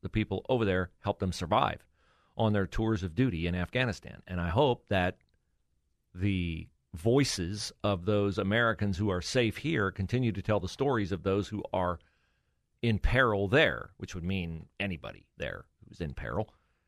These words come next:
Uh, Joe Biden will continue to lie. They are gonna pivot. They're gonna go to infrastructure. They're gonna go to covid. They're gonna go to anything. They're,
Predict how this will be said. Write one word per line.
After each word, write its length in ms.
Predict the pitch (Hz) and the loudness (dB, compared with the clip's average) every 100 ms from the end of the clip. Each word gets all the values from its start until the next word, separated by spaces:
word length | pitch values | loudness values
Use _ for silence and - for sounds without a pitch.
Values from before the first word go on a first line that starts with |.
| _ _ - | _ _ -18
Uh, 120 | 76 76 _ _ _ _ _ - | -16 -16 _ _ _ _ _ -4
Joe 180 | 104 139 | 2 4
Biden 280 | 143 175 156 | 6 6 6
will 120 | 135 | 4
continue 380 | 131 117 135 135 | 2 2 4 4
to 80 | |
lie. 260 | 135 143 82 | 4 4 0
They 180 | 82 123 | 2 4
are 80 | 156 | 4
gonna 180 | 180 | 4
pivot. 380 | 180 180 160 80 | 2 2 2 -2
They're 160 | - 104 | -4 0
gonna 180 | 131 135 | 2 2
go 380 | 127 151 131 | 6 6 6
to 280 | 131 - 117 | 2 0 2
infrastructure. 760 | 123 117 104 - 92 - - 50 | 2 2 -4 -6 -6 -6 -12 -14
They're 120 | 82 | -6
gonna 160 | 107 127 | -2 4
go 140 | 139 | 6
to 80 | 135 | 4
covid. 500 | - 131 113 80 65 | 4 4 4 2 -8
They're 100 | 87 | -4
gonna 160 | 110 117 | 0 2
go 160 | 127 | 4
to 80 | 131 | 6
anything. 500 | 131 147 113 - 50 | 6 4 0 -4 -8
They're, 340 | 69 151 135 | 0 4 4